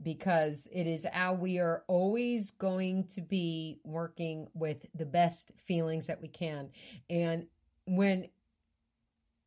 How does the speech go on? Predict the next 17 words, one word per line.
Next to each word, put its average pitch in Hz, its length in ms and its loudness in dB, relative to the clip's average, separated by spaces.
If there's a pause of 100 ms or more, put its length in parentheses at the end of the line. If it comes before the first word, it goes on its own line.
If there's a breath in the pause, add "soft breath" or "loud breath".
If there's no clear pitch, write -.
(1400)
we 196 480 0
are 247 80 8
not 208 360 4
denying 180 480 4
the 180 80 0
fact 165 340 -2
that 165 160 -6
there 175 220 2
is 165 100 2
a 165 60 0
healing 185 640 -2
process 160 680 -2
going 160 380 -6
on 151 260 -6
on 151 240 -8
this 143 220 -10
planet, 151 560 -10